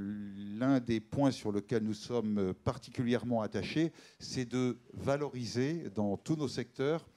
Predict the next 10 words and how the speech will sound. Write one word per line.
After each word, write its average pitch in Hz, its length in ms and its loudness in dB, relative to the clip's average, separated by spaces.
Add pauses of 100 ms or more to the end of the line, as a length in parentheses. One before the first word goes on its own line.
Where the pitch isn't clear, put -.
(260)
ceux - 260 2
qui 160 160 -4
font 135 180 -2
l'agriculture, 120 920 -4 (320)
leurs 139 300 8
métiers, 147 680 -2 (160)
leurs 127 360 2
initiatives, 127 680 -2
et 113 60 0
puis 151 340 -4